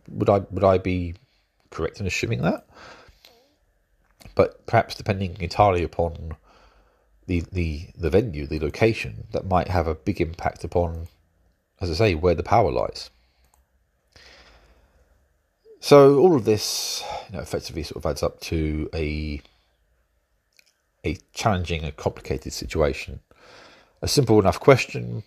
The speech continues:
well, the simple question is no, but if we expand upon it, do I want to go to a place that would exploit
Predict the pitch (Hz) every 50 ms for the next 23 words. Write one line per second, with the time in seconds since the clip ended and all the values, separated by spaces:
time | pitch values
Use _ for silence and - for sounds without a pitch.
0 | _ _ _ _ _ _ _ _ _ _ _ _ _ _ _ - 90 76 - -
1 | - - - - 101 85 80 - - 82 - - 80 78 76 71 - - - 90
2 | 95 95 90 90 90 90 - - _ _ - - - 87 - 87 78 73 - -
3 | - - 101 104 101 104 - - 85 85 82 80 - - _ _ _ _ _ _
4 | _ _ _ _ _ _ _ _ _ _ _ _ _ _ _ _ _ _ _ _
5 | _ _ - 165 - - - 107 104 101 95 113 - - - - 110 98 95 87
6 | - - 90 - - - - 92 87 85 - - - - 80 - 82 87 87 78
7 | - - - - - 98 90 85 - -